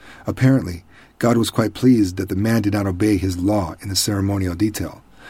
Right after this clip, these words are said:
but obeyed it in its spirit. And if the temple that was established personally by God did not deserve the first fruits,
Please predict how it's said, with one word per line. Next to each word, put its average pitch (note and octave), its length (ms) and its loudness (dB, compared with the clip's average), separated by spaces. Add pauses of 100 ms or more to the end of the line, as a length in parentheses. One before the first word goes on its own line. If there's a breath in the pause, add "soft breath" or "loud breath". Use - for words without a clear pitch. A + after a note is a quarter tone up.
(120 loud breath)
but G2+ 120 0
obeyed G2+ 340 4
it - 220 -2 (120)
in F#2 100 -4
its F#2+ 140 -6
spirit. F2+ 500 -4 (680 loud breath)
And A#2 100 4
if B2+ 60 4
the C3 80 4
temple D#3 360 2
that G#2 160 -2
was G2+ 140 -2
established A2+ 680 0
personally C#3 560 2
by F#2 140 -4
God G2+ 260 -2
did G#2 80 0
not G#2+ 140 -2
deserve G2+ 320 0
the G2+ 80 -2
first - 260 -4
fruits, - 380 2